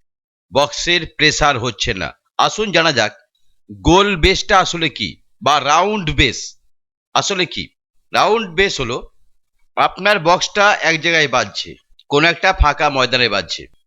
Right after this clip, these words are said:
আপনি কি করবেন? বক্সটা চালিয়ে দিয়ে বক্সের সামনে যেমন প্রেসার পাবেন, সাইড থেকে দেখবেন ঠিক তত দূরই যাবে, প্রেসারটাও কিন্তু তত দূরই থাকবে। ওই সাইডে যাবেন একই প্রেসার,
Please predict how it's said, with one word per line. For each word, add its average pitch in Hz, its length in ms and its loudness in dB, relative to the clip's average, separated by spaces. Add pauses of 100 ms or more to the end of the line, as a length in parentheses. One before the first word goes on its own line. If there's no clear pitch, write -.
আপনি 180 380 -2
কি 196 160 -2
করবেন? 113 420 -2 (440)
বক্সটা 160 440 2
চালিয়ে 190 420 0
দিয়ে 143 320 -2 (580)
বক্সের 170 480 0
সামনে 175 720 0 (520)
যেমন 165 320 0
প্রেসার 180 300 -2
পাবেন, 185 400 0 (580)
সাইড 165 460 0
থেকে 190 160 0
দেখবেন 190 500 -2 (680)
ঠিক 214 140 0 (100)
তত 180 160 4
দূরই 220 280 0
যাবে, 190 280 2
প্রেসারটাও 196 600 0
কিন্তু 202 300 -4
তত 175 80 0
দূরই 170 180 -2
থাকবে। 95 380 -4 (180)
ওই 180 160 2
সাইডে 202 320 0
যাবেন 202 360 0 (400)
একই 190 300 0
প্রেসার, 185 280 0